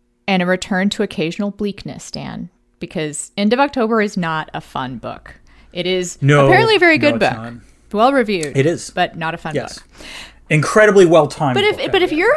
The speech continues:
Speaker 1: idea of fun is listening to me and Dan talk about occasionally bleak sci-fi for an hour, you might wanna become a patron, in addition to, like, listening, which you already are.
Speaker 2: Mm-hmm.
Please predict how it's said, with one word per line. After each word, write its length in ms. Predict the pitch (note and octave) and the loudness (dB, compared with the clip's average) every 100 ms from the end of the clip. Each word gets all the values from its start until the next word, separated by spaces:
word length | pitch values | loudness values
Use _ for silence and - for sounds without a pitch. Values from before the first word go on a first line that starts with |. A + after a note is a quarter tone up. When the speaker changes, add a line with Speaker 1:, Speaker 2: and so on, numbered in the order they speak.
| A4+ | 0
Speaker 1:
idea 220 | D#4+ E4 | 0 -2
of 80 | D#4+ | -2
fun 400 | C4 A#3+ C#4+ C#4+ | 0 2 2 0
is 180 | A#3 G#3+ | 0 2
listening 300 | A3+ A#3 B3 | -2 0 -2
to 80 | A#3+ | 0
me 120 | A3+ | -2
and 100 | A3 | -2
Dan 240 | F#3+ F3+ G#3 | -4 -6 -4
talk 260 | G#3 F#3 | -2 -2
about 180 | G3+ F#3+ | 0 -2
occasionally 580 | F3+ - E3+ F#3+ F3 F3 | -4 -4 -4 -4 -6 -8
bleak 320 | E3+ E3 E3 | -8 -8 -8
sci-fi 520 | - E3 E3+ F#3 G3 | -8 -8 -6 -8 -6
for 400 | G#3+ A#3 A#3+ B3+ - | -8 -8 -8 -10 -12
an 80 | F3 | -10
hour, 420 | - - D#4+ F4+ - - - | -10 -10 -12 -14 -20 -20 -16
you 140 | - F4 | -8 -4
might 200 | F#4+ D4+ | -4 -4
wanna 160 | C4 B3+ | -4 -4
become 260 | A3+ G#3 | -6 -8
a 60 | D#3+ | -10
patron, 540 | - D3 - - F#3 - | -10 -14 -14 -16 -16 0
in 120 | A#3 | 2
addition 320 | B3+ C4 A3 | 4 4 2
to, 140 | G#3 F#3+ | -2 -6
like, 180 | D3+ - | -8 -8
listening, 360 | D3 - C3 - | -10 -10 -12 -12
which 140 | - | -12
you 60 | - | -8
already 280 | A#2 - - | -8 -8 -12
are. 120 | |
Speaker 2:
Mm-hmm. 100 | - | -12